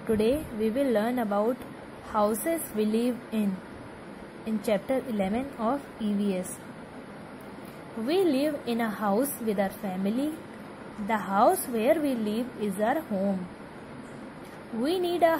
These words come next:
house to live in. Why? Because a house gives us shelter, protect us from heat, cold, wind,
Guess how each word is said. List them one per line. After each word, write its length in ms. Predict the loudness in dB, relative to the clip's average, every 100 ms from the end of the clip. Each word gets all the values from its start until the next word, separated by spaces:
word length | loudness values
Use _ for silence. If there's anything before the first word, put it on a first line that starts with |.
| 2
house 420 | 4 4 4 -2
to 160 | 0 2 2
live 180 | 0 -2 -2 0
in. 160 | 2 0 -4 -12 -14 -6
Why? 400 | 0 4 4 2 0 -10 -14 -14 -14 -14 -14 -10
Because 560 | -8 -2 4 6 6 2 -6
a 120 | -6 -6 -6 2
house 380 | 4 4 2 2 2
gives 260 | 2 0 0
us 260 | 0 0 -6 -12 -4
shelter, 600 | -2 -2 0 2 4 2 -2 -12 -14 -14 -12 -2
protect 460 | 0 2 2 0 0
us 280 | 2 2 -2 -4
from 300 | 2 2 2 0
heat, 420 | 0 2 0 -4 -12 -14 -14 -2
cold, 500 | 4 6 6 6 0 -10 -8 -2
wind, 400 | 4 4 2 -2